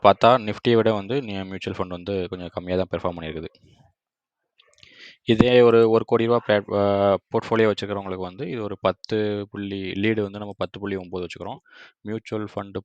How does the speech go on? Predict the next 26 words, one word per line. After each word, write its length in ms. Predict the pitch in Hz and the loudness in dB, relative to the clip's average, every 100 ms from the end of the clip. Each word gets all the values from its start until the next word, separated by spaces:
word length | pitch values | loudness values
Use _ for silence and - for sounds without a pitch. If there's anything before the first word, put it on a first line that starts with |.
| _ | _
போக 560 | 98 107 117 131 151 - | -6 -4 -4 -4 -6 -10
இது 160 | 98 | -12
வந்து 280 | 95 98 117 | -12 -12 -10
ஒரு 320 | 104 92 87 - | -8 -8 -10 -4
பதினோரு 420 | 90 101 104 95 | -4 -4 -6 -6
லட்ச 160 | - | -8
ரூபா 200 | 87 90 | -8 -6
வந்து 200 | 101 87 | -8 -8
லாபம் 280 | 101 85 92 | -4 -4 -4
கொடுத்துருக்கோம் 440 | 90 85 85 92 87 | -10 -12 -12 -10 -8
அப்படிங்கிறது 360 | 87 85 82 | -8 -8 -10
வந்து 200 | 80 82 | -10 -10
இது 100 | 107 82 | -12 -10
சொல்லுது. 260 | 82 82 87 | -10 -8 -4
இது 140 | 92 | -2
எவ்வளோ 380 | 90 95 101 92 | 0 0 -2 -2
நாள்ல 120 | 92 | -2
பார்த்தோம் 400 | 90 85 - 87 | -4 -6 -8 -10
அப்படின்னா, 180 | 85 131 | -10 -10
ஒன்பது 500 | 92 90 98 90 87 | -10 -6 -6 -6 -8
மாசத்துல 260 | 90 98 | -10 -10
நடந்தக்கூடிய 520 | 98 85 82 82 87 90 - _ _ _ _ _ | -10 -10 -10 -12 -12 -12 -16 _ _ _ _ _
ஒரு 520 | 98 98 95 87 82 90 | 0 2 2 0 -4 -2
மாற்றம். 360 | 90 90 85 - _ - | -2 0 -2 -6 _ -18
ஒன்பது 400 | - 101 113 110 | -12 2 4 4
மாசத்துல 400 | 101 104 101 143 | -2 -4 -4 -6